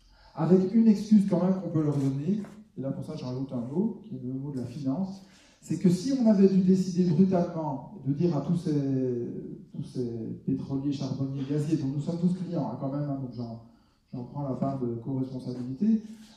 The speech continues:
euh, si on avait dû leur dire, ben, en fait, quatre-vingts pour cent de vos réserves, vous ne pourrez pas les vendre, leur valeur boursière s'écroule,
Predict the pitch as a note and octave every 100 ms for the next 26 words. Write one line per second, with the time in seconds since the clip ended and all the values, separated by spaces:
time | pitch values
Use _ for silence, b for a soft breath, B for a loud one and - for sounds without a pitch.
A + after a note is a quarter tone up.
0 | B - C3+ C3 B2+ - - F#3+ G3 F#3
1 | F#3 F#3 E3+ F3 E3+ C#3+ C#3+ D#3 - F#3
2 | F#3+ F3+ E3+ D3 F3+ D#3 D3 D3 D#3 D3
3 | C3+ C3 C3 E3+ D#3+ B2+ B2+ F#3+ G3+ -
4 | B B B - D#3+ D#3 F3+ F3+ - -
5 | - F3+ D#3 C#3+ - - F#3 F3 - D#3+
6 | G#3+